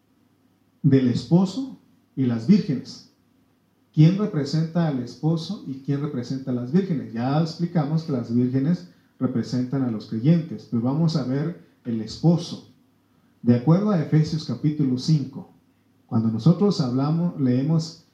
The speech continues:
Efesios capítulo cinco, está bajo el contexto del matrimonio, pero dice Pablo, "Mas yo hablo de esto de Cristo y la iglesia". En, en, en Efesios capítulo cinco, el esposo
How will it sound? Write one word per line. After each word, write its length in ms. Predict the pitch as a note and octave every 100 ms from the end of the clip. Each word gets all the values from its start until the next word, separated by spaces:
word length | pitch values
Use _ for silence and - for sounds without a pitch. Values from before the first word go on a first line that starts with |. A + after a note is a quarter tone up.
| _
Efesios 420 | A2+ - D3 D3 D#3
capítulo 420 | D#3+ F#3 E3 C#3
cinco, 520 | - C#3 - D3+ C#3+
está 200 | A#2+ C#3
bajo 240 | D#3+ D3+
el 80 | C3+
contexto 480 | - A2+ C3 B2+ D#3+
del 100 | C#3
matrimonio, 580 | A#2+ A#2 G#2+ A2 C3+ D#3
pero 340 | C#3 A#2 G#2+ G#2
dice 220 | B2 C#3
Pablo, 380 | - C3 C#3 D3+
"Mas 240 | A#2 A2
yo 140 | A#2 C3
hablo 360 | C#3+ D#3+ F3+ - _ _ _ -
de 160 | A2+
esto 220 | A#2+ -
de 180 | B2 A2+
Cristo 320 | C#3+ D3+ D3+
y 60 | C3
la 120 | A2
iglesia". 440 | A2 A#2 - - - _ _ _ _ _ _ _
En, 160 | B2+ A#2+
en, 580 | D3+ - D3 B2+ C3 - -
en 360 | C#3 B2+ A#2+
Efesios 760 | A#2 A#2 F#3 G3+ C#3 C3+ - -
capítulo 400 | B2 D3 F#3+ F3+
cinco, 580 | D#3 C#3 D3+ E3 - - _ _ -
el 180 | C#3 B2+
esposo 760 | - - D#3+ D#3+ - F3 -